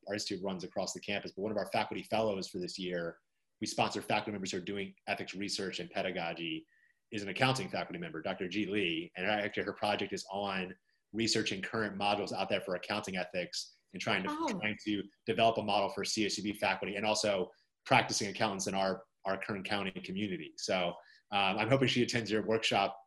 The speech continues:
Speaker 1: uh, uh, next
Speaker 2: Me
Speaker 1: week.
Speaker 2: too. And feel free to, to l-, tell her to reach out to me, and I'll send her some stuff if she's curious.
Speaker 1: Great, thank you. Um, I appreciate that. Um, so, a, a, a question here. So,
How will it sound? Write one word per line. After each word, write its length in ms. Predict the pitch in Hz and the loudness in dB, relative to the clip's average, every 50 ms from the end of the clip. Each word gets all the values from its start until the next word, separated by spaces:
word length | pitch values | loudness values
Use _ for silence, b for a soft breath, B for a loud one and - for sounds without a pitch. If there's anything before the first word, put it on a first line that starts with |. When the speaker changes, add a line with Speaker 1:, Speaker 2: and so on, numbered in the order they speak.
| - 110 | -6 -2
Speaker 1:
uh, 320 | 98 92 95 92 90 90 90 - 92 | 2 4 4 4 4 2 -2 -4 -4
uh, 120 | 92 92 90 - | -4 -4 -2 -2
next 180 | 208 262 262 269 | -2 0 4 8
Speaker 2:
Me 160 | 294 302 294 | 8 8 8
Speaker 1:
week. 100 | - - | 10 12
Speaker 2:
too. 400 | 370 330 339 330 302 269 226 214 | 12 12 12 12 10 8 8 8
And 160 | 220 247 247 | 8 8 8
feel 200 | 254 330 339 349 | 10 8 8 8
free 280 | 349 - 349 330 339 349 | 6 6 8 8 10 10
to, 320 | 320 294 262 247 226 220 | 12 12 12 12 12 10
to 560 | - - 311 277 269 254 247 233 214 143 143 165 | 6 6 6 8 8 8 8 8 6 6 2 2
l-, 240 | 226 233 214 - - - | 0 -2 -2 -2 -6 2
tell 180 | 277 254 254 | 4 6 6
her 100 | 262 254 | 6 6
to 80 | 247 233 | 4 4
reach 300 | 220 233 247 254 240 - | 4 4 2 2 2 2
out 200 | 220 233 233 240 | 2 2 2 2
to 60 | - | 4
me, 140 | 233 220 208 | 4 4 6
and 100 | 196 190 | 4 4
I'll 100 | 185 196 | 2 2
send 240 | 196 - 214 220 214 | 2 2 0 2 2
her 60 | 208 | 0
some 200 | 214 - 190 190 | -2 -2 -6 -6
stuff 260 | 185 - 220 202 190 - | -4 0 0 0 2 0
if 120 | 170 170 - | -6 -8 -4
she's 160 | - 180 180 | -6 -6 -4
curious. 540 | - - 214 190 185 185 180 175 - - _ _ _ _ _ - | -2 -2 0 0 2 0 -2 -4 -6 -10 _ _ _ _ _ 0
Speaker 1:
Great, 260 | - 101 98 92 - | 2 2 2 4 4
thank 200 | - 113 117 - - | 4 2 2 2 0
you. 360 | 95 87 85 82 82 82 87 _ _ - | -2 0 0 0 -4 -6 -10 _ _ -4
Um, 340 | 110 107 104 101 98 95 95 | 0 2 2 4 4 2 2
I 80 | 92 95 | 2 0
appreciate 420 | 95 - 113 107 - 92 87 82 - | 0 0 0 0 0 0 -2 -4 -4
that. 260 | 85 80 80 80 - - _ _ _ _ _ _ _ _ _ _ - - | -6 -4 -4 -6 -6 -10 _ _ _ _ _ _ _ _ _ _ -2 2
Um, 500 | 120 120 120 117 117 113 113 110 107 110 _ - - - - _ _ _ _ _ _ - | 6 6 8 8 6 4 0 -2 -8 -10 _ -10 -10 -10 -10 _ _ _ _ _ _ 4
so, 260 | - 202 185 151 - 170 170 - - - - | 8 8 10 10 8 4 0 -2 -4 -10 -6
a, 220 | 160 160 - - 170 | -4 -4 -2 0 0
a, 60 | 165 - 156 | 0 0 0
a 40 | |
question 320 | - - 196 208 - - 175 | 2 4 4 4 6 8 8
here. 120 | 160 139 | 10 10
So, 260 | 123 - 160 147 - | 10 8 6 6 6